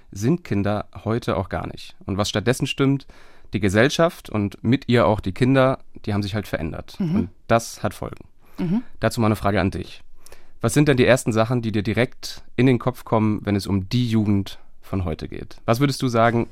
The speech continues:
Speaker 1: ist die Generation heute anders als früher?
Speaker 2: Mm, ich darf mich da ehrlicherweise gar nicht von frei machen von irgendeinem, <laughs>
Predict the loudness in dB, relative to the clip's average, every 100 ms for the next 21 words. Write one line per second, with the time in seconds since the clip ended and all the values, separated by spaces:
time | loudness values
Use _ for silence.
0 | 6 6 6 4 4 4 2 2 2 0
1 | -6 0 4 4 2 0 0 0 -2 -4
2 | -6 -6 -8 -8 -10 -12 -14 -16 -16 -16
3 | -16 -8 -2 0 2 2 2 2 -4 -10
4 | -10 -6 -2 -2 -2 -4 -2 -2 -4 -4
5 | -6 -6 -6 -6 -6 -4 -6 -6 -6 -2
6 | 0 0 0 -4 -4 -4 -6 -8 -6 -4
7 | -4 -4 -2 0 4 4 4 0 -16 -8
8 | -6